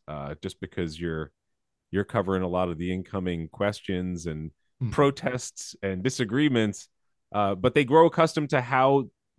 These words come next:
Speaker 1: their shop does planning. And,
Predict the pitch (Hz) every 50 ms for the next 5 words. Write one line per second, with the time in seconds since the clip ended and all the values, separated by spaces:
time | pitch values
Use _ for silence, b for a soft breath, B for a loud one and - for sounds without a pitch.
0 | - - _ _ - 101 90 113 117 117 127 135 135 135 135 143 147 - _ _
1 | _ _ _ - - - - 117 123 156 - - - - _ _ _ _ _ _
2 | _ 82 82 - 117 131 143 147 - - 180 175 214 247 214 85 71 67 69 _
3 | _ _ _ _ _ - 120 120 117 113 110 113 110 110 110 98